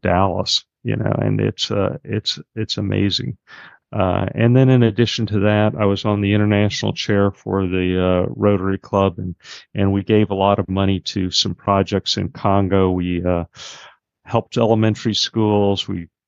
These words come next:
built some, uh, water, clean water systems. Uh, we've created some sustainable food systems. So, uh, volunteer stuff. I created a, uh, longevity, uh, health and fitness moai.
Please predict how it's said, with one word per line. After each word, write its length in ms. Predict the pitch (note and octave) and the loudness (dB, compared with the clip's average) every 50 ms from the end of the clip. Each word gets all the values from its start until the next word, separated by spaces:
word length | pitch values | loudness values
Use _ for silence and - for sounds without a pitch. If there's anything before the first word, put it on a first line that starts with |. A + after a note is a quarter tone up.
| _ | _
built 240 | - A2+ G#2+ G2+ - | -6 -6 -6 -6 -6
some, 380 | - - - G2+ F#2+ F#2+ F#2 F2+ | -8 -6 -4 -2 -2 -2 0 0
uh, 380 | F#2 F2+ F2+ F2+ F#2 F2+ F2 - - | 0 0 0 0 0 -2 -2 -4 -10
water, 680 | - - G#2+ F#2+ G#2 G#2 G#2+ G#2+ G#2+ G#2 G#2 G#2 G#2 - _ | -14 -8 -4 0 2 2 2 2 2 0 -2 -2 -4 -8 _
clean 380 | - - B2 A#2 A2 G#2+ G#2 G2 | -10 -6 -4 -4 -2 -2 -2 0
water 400 | F#2 G2 G2+ G#2 G#2 G#2 G#2 G2+ | 0 2 2 2 2 0 -2 0
systems. 920 | - - - A2 G2 - - - G#2+ G2+ G2+ G2 F#2+ F#2 - - - - | 0 0 0 -2 -2 -4 -6 -6 -4 -4 -4 -4 -6 -6 -8 -8 -8 -6
Uh, 280 | G#2+ G2 F#2 F2+ F2+ F2+ | -4 -2 -2 -2 -2 -4
we've 240 | - - F#2 E2 - _ | -4 -6 -8 -8 -10 _
created 460 | _ - G#2 F#2+ F#2 F#2+ F#2 E2+ F2 - | _ -4 -2 0 0 0 0 -2 -4 -6
some 320 | - - - F#2 F2 F2 - | -6 -6 -4 -4 -4 -6 -6
sustainable 760 | - - - G2 - - - G#2+ G#2 G2 G#2 F#2 F#2 G2 F#2+ | -6 -6 -6 -6 -6 -2 0 0 2 2 0 0 -2 -6 -8
food 400 | - - - G2+ G2 G2 F#2 - | -8 -8 -8 -6 -6 -6 -6 -6
systems. 680 | - - G2 F#2+ - - - - F#2+ F#2 F#2 F#2 - - | -6 -6 -6 -6 -6 -8 -8 -6 -6 -6 -4 -6 -6 -6
So, 320 | - - G2 F#2+ F#2+ F#2 _ _ - - - - - - _ _ _ - | -2 0 0 0 0 -2 _ _ -20 -20 -20 -20 -20 -20 _ _ _ -2
uh, 320 | G#2 G#2 G2+ G2 F#2+ F#2 C3 - - _ _ _ _ _ _ - | 0 2 2 2 0 -2 -6 -10 -18 _ _ _ _ _ _ -2
volunteer 580 | C3 C#3 D3 D3 C#3+ C#3 - - D3 C#3+ C#3 | 0 2 4 4 2 2 0 0 0 0 0
stuff. 560 | B2 - - - - - C3 C3+ C#3+ - - - _ _ _ _ _ _ _ _ _ _ | -2 -2 -4 -4 -2 0 0 0 0 -2 -8 -16 _ _ _ _ _ _ _ _ _ _
I 100 | - A2+ | -4 -4
created 560 | A2+ - - - C3 C3 C3 C#3 C#3 C3+ B2 | -4 -4 -4 -4 -4 -2 0 2 2 2 2
a, 340 | A#2+ A2+ A2 G#2+ G#2+ G2+ G2+ | 4 4 4 4 4 4 4
uh, 140 | G2+ G2+ G2+ | 2 2 2
longevity, 1040 | F#2+ F#2+ G2 G#2+ A2 A#2 A#2 G#2+ - - A#2+ A#2+ A2 B2+ A#2+ A#2 A2+ A2 A2 G#2 | 0 -2 -2 -2 -2 -2 -2 -2 0 0 0 2 2 0 0 0 0 0 -2 -2
uh, 240 | G2+ F#2+ F#2+ G2 G2 F#2+ | 0 0 0 0 0 0
health 380 | F2 B2 A#2+ A#2 A#2 - - | 0 0 0 0 0 -2 -6
and 180 | A#2 G#2 - - | -6 -6 -6 -2
fitness 460 | - C3 B2 - A2 A2 G#2+ - - | -2 -2 -2 0 0 0 0 0 0
moai. 680 | - G2+ G2+ A2 A2+ A2+ A#2 A2+ A2+ A2+ A#2 A#2+ A2+ | 0 0 0 2 2 2 2 2 2 2 2 0 -2